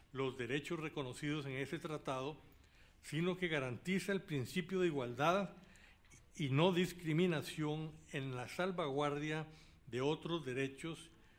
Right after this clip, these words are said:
y en toda la legislación interna que se apruebe, pues protege el derecho a la igual protección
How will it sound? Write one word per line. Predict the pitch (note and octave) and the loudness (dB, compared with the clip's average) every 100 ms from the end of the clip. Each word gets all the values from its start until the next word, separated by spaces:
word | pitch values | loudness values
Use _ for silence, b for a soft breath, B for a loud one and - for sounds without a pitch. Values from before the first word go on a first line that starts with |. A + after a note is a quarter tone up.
| b b - - | b b -20 -16
y | - C#3+ D#3+ D#3+ - - - - - - - - - - - - - | -8 -6 -6 -8 -18 -20 -20 -20 -20 -20 -20 -20 -20 -20 -20 -20 -16
en | - B2+ | -10 -10
toda | - E3 F3+ F3+ | -6 0 2 2
la | F3 | 0
legislación | D#3 C3+ D3 B2+ - D#3+ D#3 | -2 -4 -4 -4 -4 -2 0
interna | C#3+ D3+ D3 C3 C#3+ C#3 - - | -2 0 0 0 -6 -8 -14 -10
que | C3+ | -8
se | C3+ | -8
apruebe, | - A#2 A2 G2+ - - B B B B B | -10 -10 -10 -10 -20 -20 B B B B B
pues | - C3 | -4 -4
protege | - A#2 E3 E3 | -4 -6 -2 -2
el | F3+ | 0
derecho | D#3+ C#3 F3 F3 F#3+ F#3 D3+ | 0 2 0 0 -2 -2 -4
a | |
la | C3 | -8
igual | B2 B2+ D#3+ E3+ - - - | -6 -4 -2 -4 -8 -20 -14
protección | C#3+ - B2 - D3+ D#3 E3 | -14 -12 -14 -6 -4 -2 -4